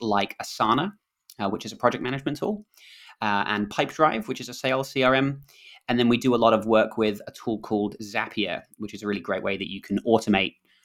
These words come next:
your different systems and things. And so, yeah, and I, I mean, I, I sort of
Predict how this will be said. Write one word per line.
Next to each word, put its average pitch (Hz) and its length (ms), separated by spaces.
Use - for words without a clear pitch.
your 101 220
different 101 320
systems 98 400
and 98 100
things. 95 400
And 113 160
so, 131 220
yeah, 131 440
and 175 260
I, 139 220
I - 20
mean, 147 240
I, 139 180
I 113 60
sort 127 180
of 107 100